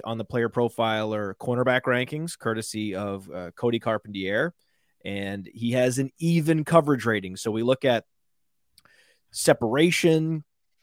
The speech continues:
against, we look at pass breakups and fantasy points per target allowed. And,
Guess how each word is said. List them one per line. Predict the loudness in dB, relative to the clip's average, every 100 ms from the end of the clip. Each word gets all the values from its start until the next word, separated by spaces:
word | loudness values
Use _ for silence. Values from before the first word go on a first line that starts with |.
| _ -8
against, | -6 2 4 4 2 -6 -10 -8
we | -4
look | 0 0 0
at | 0 -2 -4 -10 _ _
pass | -4 -2 -2
breakups | 2 2 2 2 -2 -2 -10 -14 _ _ _ _ -10
and | -10 -6
fantasy | 0 0 0 -2
points | 2 2 2
per | -4 -8
target | 0 4 4 4 2
allowed. | 4 6 6 6 2 -2 _ _ _ _
And, | -8 -4 -2 -4 -6